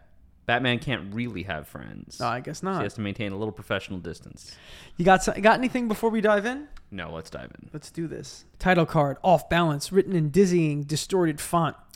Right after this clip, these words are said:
Speaker 2: to represent the episode's title. Black and white title card with the same effect on the bat symbol behind it.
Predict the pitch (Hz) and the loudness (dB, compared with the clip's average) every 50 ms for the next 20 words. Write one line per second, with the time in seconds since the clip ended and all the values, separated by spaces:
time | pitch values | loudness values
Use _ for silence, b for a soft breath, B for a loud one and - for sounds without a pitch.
0 | b b b b b - 156 156 147 - 160 139 156 147 143 - 147 143 - 139 | b b b b b -2 0 0 0 0 0 0 0 -2 0 -2 -4 -4 -4 -6
1 | - 143 139 135 - - 160 135 135 135 123 131 - 185 196 202 202 - 202 190 | -6 -6 -6 -8 -6 -4 -4 -2 -2 -4 -6 -4 2 6 6 6 6 6 2 2
2 | 190 185 175 - - - 185 175 170 156 - - - 151 139 131 123 123 123 151 | 2 2 2 2 0 2 2 4 2 2 0 2 2 4 4 4 2 0 -4 -6
3 | 151 - - 143 - - 156 143 143 139 - - 156 143 - - 135 143 147 139 | -8 -8 -8 -8 -4 -4 -4 -4 -4 -6 0 0 0 0 0 -2 -4 -4 -4 -4
4 | - 156 143 - - - - 151 143 135 135 123 131 131 135 135 135 123 120 113 | -4 -4 -4 -4 -6 -6 -4 -4 -4 -4 -4 -4 -4 -4 -4 -4 -6 -6 -6 -8
5 | - | -12